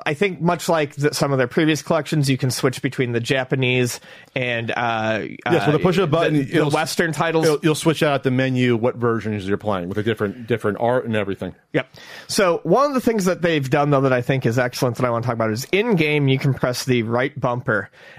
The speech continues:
Speaker 1: and, uh, it will pull up, uh, a mini, like, one-sheet strategy guide.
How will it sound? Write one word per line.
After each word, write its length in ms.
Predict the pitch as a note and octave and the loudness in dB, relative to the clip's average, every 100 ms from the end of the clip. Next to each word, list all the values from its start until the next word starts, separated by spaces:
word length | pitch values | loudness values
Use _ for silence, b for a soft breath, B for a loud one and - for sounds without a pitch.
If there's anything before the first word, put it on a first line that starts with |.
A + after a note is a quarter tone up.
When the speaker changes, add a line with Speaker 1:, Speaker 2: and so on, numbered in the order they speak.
| B | B
Speaker 1:
and, 460 | C3+ C3 B2+ A#2+ A#2 - | -2 0 0 0 -2 -2
uh, 300 | C3 B2 A2+ - | 0 0 -2 -2
it 160 | C#3+ | -2
will 140 | D#3+ E3+ | 0 0
pull 340 | - A3 F#3 | 0 0 2
up, 240 | A#2 A#2 - B B B B B - | 2 0 -4 B B B B B -4
uh, 500 | B2+ B2 A#2+ A2+ A#2+ _ - | 0 2 2 0 -2 _ -2
a 340 | C3+ C3 B2+ A2 - B2+ A#2+ - | 2 2 2 -2 -8 -8 -6 2
mini, 400 | C3+ D#3+ E3 E3 | 4 4 4 2
like, 300 | D3 C#3 C3 | 2 0 0
one-sheet 600 | C3+ C#3+ C#3+ - C3+ - | 0 2 0 2 0 0
strategy 560 | - D#3+ D3+ C#3 B2 | -2 0 2 0 -2
guide. 320 | G2+ G2+ D#2+ | -2 -2 -4